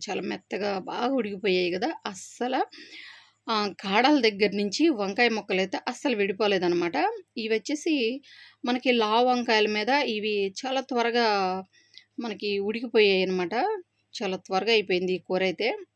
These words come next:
లావు వంకాయలైతే కొంచెం లావుగా ఉంటాయి కాబట్టి అస్సలు,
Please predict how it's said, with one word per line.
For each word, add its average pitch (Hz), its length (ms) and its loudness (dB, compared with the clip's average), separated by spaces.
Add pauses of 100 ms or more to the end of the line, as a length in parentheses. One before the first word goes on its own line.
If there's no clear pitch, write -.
(140)
లావు 233 240 0
వంకాయలైతే 226 640 0
కొంచెం 196 340 -6
లావుగా 196 320 -4
ఉంటాయి 180 340 -4
కాబట్టి 180 760 -4 (480)
అస్సలు, 240 380 0